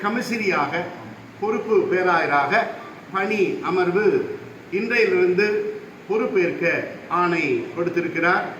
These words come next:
அதற்கேற்றவாறு நானும் இங்கு இந்த காலையில் வந்து பொறுப்பேற்று தகவல் அனைவருக்கும்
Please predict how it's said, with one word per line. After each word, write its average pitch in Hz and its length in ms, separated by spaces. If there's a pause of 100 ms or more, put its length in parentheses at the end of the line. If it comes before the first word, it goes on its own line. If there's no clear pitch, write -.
(340)
அதற்கேற்றவாறு 208 840 (320)
நானும் 196 560
இங்கு 196 560
இந்த 147 120
காலையில் 175 460
வந்து 202 480 (500)
பொறுப்பேற்று 208 840 (460)
தகவல் 180 560
அனைவருக்கும் 175 760